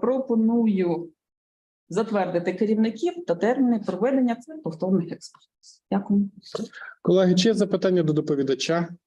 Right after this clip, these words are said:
Speaker 2: Якщо немає, тоді я пропоную проголосувати і підтримати пропозицію. Хто за, колеги? Хто проти? Хто утримався? Дякую, колеги, за одноголосну підтримку.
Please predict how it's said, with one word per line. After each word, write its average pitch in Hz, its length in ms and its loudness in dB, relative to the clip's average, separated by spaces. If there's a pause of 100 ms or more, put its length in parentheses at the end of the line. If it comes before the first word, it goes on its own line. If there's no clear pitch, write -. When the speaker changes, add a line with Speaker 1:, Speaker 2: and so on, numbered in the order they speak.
(1400)
Speaker 2:
Якщо 185 240 -2
немає, 190 260 4
тоді 156 180 0
я 147 100 2
пропоную 135 420 0
проголосувати 135 760 0
і 123 40 2
підтримати 123 500 -2
пропозицію. 117 520 -2
Хто - 180 0
за, 151 120 2
колеги? 120 360 -2 (1300)
Хто - 200 -2
проти? 165 520 0 (520)
Хто 135 140 2
утримався? 147 540 0 (140)
Дякую, 127 320 2
колеги, 151 340 2
за 127 160 0
одноголосну 120 540 0
підтримку. - 460 -8